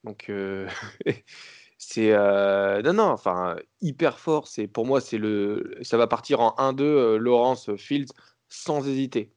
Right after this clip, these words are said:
Même, euh, je mettais Penny Sewell dans le top deux. Enfin, là, là, que, peu importe l'équipe en face, il faut qu'il prenne Fields.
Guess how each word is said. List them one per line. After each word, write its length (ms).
Même, 280
euh, 320
je 120
mettais 260
Penny 240
Sewell 180
dans 120
le 60
top 220
deux. 240
Enfin, 380
là, 300
là, 180
que, 180
peu 300
importe 280
l'équipe 280
en 80
face, 200
il 40
faut 140
qu'il 120
prenne 200
Fields. 240